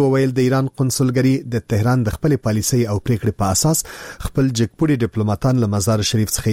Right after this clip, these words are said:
ایستلي او یوازې د ټیټې کچې کارکوونکي یې پاتې دي. خو یوې امنیتي سرچینې چې د موضوع د حساسیت له کبله نه غواړي هویت افشا شي.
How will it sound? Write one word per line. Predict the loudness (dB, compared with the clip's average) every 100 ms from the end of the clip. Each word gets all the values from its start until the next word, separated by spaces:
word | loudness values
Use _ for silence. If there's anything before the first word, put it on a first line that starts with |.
| 0
ایستلي | 0 2 2 0
او | 0
یوازې | 2 2 2 0 0
د | -2 -2
ټیټې | 0 0 0 0
کچې | -2 -2 -4 -2
کارکوونکي | -4 0 0 0 2 0
یې | 0
پاتې | 0 0
دي. | 0 -2 -12 -18 -4
خو | 0
یوې | 2 2 2
امنیتي | 2 0 0 -2
سرچینې | 0 -2 0 0 0
چې | -2 -4 0
د | 0
موضوع | 0 2 2
د | 0
حساسیت | -2 0 0 0 -2 -2
له | -2
کبله | 0 2
نه | 2 2 2
غواړي | 2 2
هویت | 2 2 2 0
افشا | -2 0 0
شي. | 2